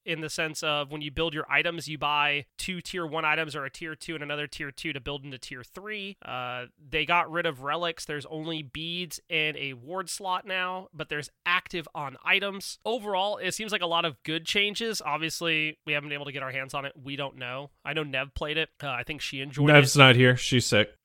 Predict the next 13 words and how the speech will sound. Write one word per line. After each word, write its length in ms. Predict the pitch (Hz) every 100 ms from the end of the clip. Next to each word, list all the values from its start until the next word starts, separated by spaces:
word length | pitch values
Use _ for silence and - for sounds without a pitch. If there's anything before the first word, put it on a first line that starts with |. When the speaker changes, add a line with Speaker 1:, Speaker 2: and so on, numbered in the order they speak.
| _
Speaker 1:
She 180 | - 139
is 140 | 139
sick. 320 | - 139 - _
Speaker 2:
Got 240 | 123 110 107
him. 160 | 104 -
Speaker 1:
Got 260 | 131 131 127
him. 80 | 113 - 143
The 100 | 139
vid 340 | 151 147 120
strikes 640 | - - - - 147 139 233
again. 400 | - - - - 381
Speaker 2:
<laughs> 60 | 233 311 - 180
Speaker 1:
But 420 | 190 185 175 180